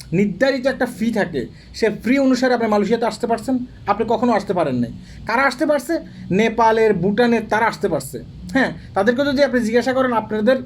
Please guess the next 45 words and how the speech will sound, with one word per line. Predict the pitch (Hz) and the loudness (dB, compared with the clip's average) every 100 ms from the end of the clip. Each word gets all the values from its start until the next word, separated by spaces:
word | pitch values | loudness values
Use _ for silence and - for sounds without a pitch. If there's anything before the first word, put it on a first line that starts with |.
| - - - - - - - - | -12 -16 -16 -18 -20 -18 -12 -4
আপনারা | 160 214 | -2 0
কত | 247 | 2
টাকা | 247 240 | 2 2
দিয়ে | 226 | 2
আসছেন?" | 220 208 294 - - - | 0 0 -4 -6 -12 -4
তখন | 214 247 | 0 2
তারা | 254 254 | 0 0
কিন্তু | 277 277 | 0 -2
সরকারি | - 233 214 294 | 0 0 2 2
যে | 285 277 | 2 0
নির্ধারিত | 226 202 247 247 | 0 2 2 2
একটা | 262 247 - | -2 -4 -4
ফি | 220 | -2
থাকে, | 247 254 277 - - - | 0 0 -4 -8 -16 -4
সে | 254 | 0
ফি | 254 254 269 | 0 2 4
অনুসারে | 262 247 247 | 4 2 2
তারা | 233 226 | 2 2
বলে | 226 220 | 2 2
যে, | |
"আমাদের | 214 214 220 | 2 0 0
ফি | - 226 | 0 0
এতটুকু | 208 196 214 | 0 -2 -2
ছিল, | 214 233 269 269 - - | -2 -2 -2 -4 -14 -4
হ্যাঁ, | 226 190 | -4 -2
আমাদের | 180 196 208 233 | -2 0 4 4
এতটুকু | 202 214 226 | 2 0 2
নির্ধারিত | 214 208 226 240 | 2 2 0 -2
করা | 233 | 0
হয়েছে | 233 233 | 0 0
সরকার | 233 208 226 | -2 -2 -2
টাকা, | 208 202 262 - - - | -4 -2 -4 -6 -12 -4
সে | 294 | -2
টাকা | 277 247 | -2 0
অনুসারে | 233 214 226 | 2 2 0
আমরা | 202 185 | 2 0
আসছি।" | 147 - 127 - - - | -2 -4 -10 -12 -12 -2
কিন্তু | 247 254 | 0 2
একটা | 254 | 2
বাংলাদেশিকে | 285 262 254 247 254 | 2 4 2 2 -2
যখন | 294 262 | -2 0
আপনি | 269 254 | 0 0
প্রশ্ন | 214 208 262 | -2 -2 0
করবেন, | 240 202 165 | 0 2 0
হ্যাঁ, | 151 254 180 | 0 0 -2